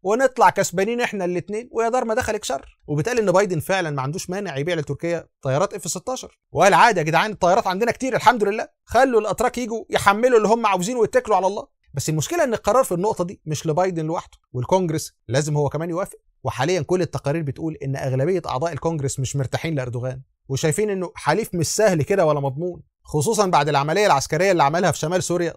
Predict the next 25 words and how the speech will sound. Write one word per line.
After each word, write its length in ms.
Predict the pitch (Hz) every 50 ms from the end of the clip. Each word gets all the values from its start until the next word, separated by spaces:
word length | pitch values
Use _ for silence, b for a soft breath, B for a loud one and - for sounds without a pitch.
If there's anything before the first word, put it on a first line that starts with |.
| -
ضد 160 | 131 143 139 131
قوات 300 | - - 147 165 165 -
حزب 240 | - 170 156 143
العمال 300 | 143 127 127 127 143 170
الكردستاني. 640 | 160 151 - 147 139 135 139 - - 214 247 220 _ _ _ _ -
وموقف 440 | - 120 143 202 254 277 - 185 147
الكونجرس 420 | 156 135 196 220 226 185 151 156
ده 220 | 139 131 196 - _ _ _ _ - -
هو 200 | 262 277 269 226
اللي 100 | 208 196
ممكن 260 | 233 254 - 202 170
يوقف 300 | 175 208 214 190 147 -
الموضوع 520 | 156 143 139 143 147 175 185 175 - - _ _ _ - -
رغم 220 | 220 247 240 208
موافقة 320 | 190 185 214 247 - 214
بايدن. 280 | 190 175 214 247 - - _ _ _ _
طيب، 300 | - 147 151 143 127 - - -
بعد 220 | - 165 165 185
ما 100 | 190 190
عرفنا 260 | 185 247 330 - 254 196
سبب 300 | - - 226 240 196 170
الفيتو 320 | 160 143 175 202 - 160
اللي 100 | 135 135
رفعه 280 | 143 170 - 147 127 139
أردوغان 380 | - - 120 113 127 131 139